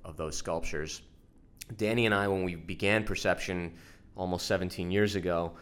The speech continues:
um, there used to be these, uh, things in New York City called bookstores. <laughs> And we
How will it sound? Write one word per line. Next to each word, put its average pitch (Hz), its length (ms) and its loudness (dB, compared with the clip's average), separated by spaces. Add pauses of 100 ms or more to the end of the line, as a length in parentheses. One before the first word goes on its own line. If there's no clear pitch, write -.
(240)
um, 90 360 -4
there 92 100 -2
used 98 200 0
to 104 60 -8
be 98 120 -2
these, 90 300 -4
uh, 85 140 -2
things 104 340 0
in 90 100 -2
New 90 80 -2
York 90 240 2
City 95 240 2
called 80 260 -2
bookstores. 95 680 -2 (400)
<laughs> - 80 -8
And 90 320 0
we 92 400 -4